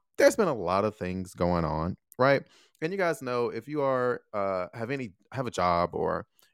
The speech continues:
any responsibility, that sometimes you just need a break for, from some things, right? Uh, and sometimes you don't. Sometimes you need more of something, but there's something that's getting in the way of doing that,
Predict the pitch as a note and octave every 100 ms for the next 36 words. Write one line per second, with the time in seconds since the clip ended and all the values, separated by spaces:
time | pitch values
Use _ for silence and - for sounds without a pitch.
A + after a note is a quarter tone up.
0 | _ F3 D3+ - A#2 A2 G2 F#2+ F#2+ F#2
1 | - _ _ _ _ F#3 A#3+ A#3 G3 F3
2 | D3+ F#3+ F3+ E3+ D#3 A2+ F2+ E2+ - -
3 | F2 - - F2 - E2 E2+ - - -
4 | - A#2 A2+ - _ _ _ B2+ - C#3
5 | B3 C4 B3+ A#2+ C#3+ D#3 - _ _ _
6 | _ _ _ _ - G3+ G3 F3+ D3+ C3+
7 | C3 G#2 G#2 C3+ F3+ - - F2 F2 F2+
8 | F2+ - _ _ - A#2 G2+ - E3+ F3
9 | C#3 G2+ - F2+ A2 A#2 G#2+ F#2+ E2+ D#2+
10 | E2+ D#2+ - - - - -